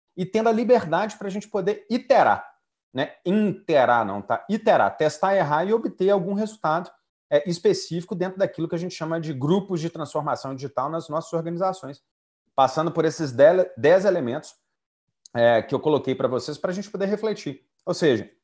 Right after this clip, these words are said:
será que o nosso time tem capacidade pra pensar em problemas complexos, com nível de profundidade alta? Qual é a predisposição pra gente ter, inclusive no nosso time, pessoas que falam exatamente a verdade absoluta, ou seja, pensamento crítico,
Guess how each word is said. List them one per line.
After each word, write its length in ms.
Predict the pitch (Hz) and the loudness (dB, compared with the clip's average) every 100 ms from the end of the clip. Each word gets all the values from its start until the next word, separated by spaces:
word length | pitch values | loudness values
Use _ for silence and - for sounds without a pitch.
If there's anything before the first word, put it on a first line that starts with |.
| _ _ | _ _
será 200 | 175 180 | -2 0
que 60 | |
o 40 | 190 | -2
nosso 200 | 170 156 | -4 -6
time 180 | 170 | -6
tem 140 | 156 151 | -6 -6
capacidade 500 | 156 143 - 143 139 | -4 -6 -2 -2 0
pra 140 | 147 | -2
pensar 380 | 139 139 - 139 | -2 -6 -8 -10
em 60 | 135 | -4
problemas 400 | 127 131 143 - | -2 -2 -2 -6
complexos, 680 | 117 139 151 - - _ _ _ - | -4 2 2 2 -10 _ _ _ -2
com 80 | |
nível 200 | 127 147 | 0 0
de 100 | 127 | -2
profundidade 600 | - 127 135 117 123 113 | -4 -6 -6 -6 -6 -4
alta? 380 | 127 151 127 - _ _ _ _ _ | -4 -4 -6 -12 _ _ _ _ _
Qual 260 | 185 175 175 | 4 6 6
é 80 | |
a 80 | 202 | 6
predisposição 680 | 190 185 151 165 147 - 156 | 4 -2 -2 -6 -6 -4 -4
pra 120 | 156 | -4
gente 220 | 147 151 - | -6 -8 -8
ter, 80 | |
inclusive 460 | 147 147 151 160 185 | -8 -4 -4 -4 -6
no 80 | 170 | -6
nosso 260 | 160 160 | -6 -8
time, 560 | 127 - 165 190 208 - _ _ _ | -12 -10 -8 -6 -8 -14 _ _ _
pessoas 360 | 170 170 208 202 | 0 0 0 -4
que 120 | 196 | -6
falam 320 | - 196 214 | 2 2 4
exatamente 720 | 190 160 226 233 190 180 190 190 | 0 0 -2 -2 -8 -8 -4 0
a 200 | 175 139 | 2 0
verdade 560 | 160 147 143 196 208 | -2 -2 -2 -2 -2
absoluta, 500 | 170 - 156 147 190 | -6 -6 -4 -4 -4
ou 40 | 151 | -6
seja, 180 | 117 | -8
pensamento 500 | - 143 156 139 135 | -6 -6 -6 -8 -12
crítico, 380 | - 143 180 - | -10 -8 -8 -12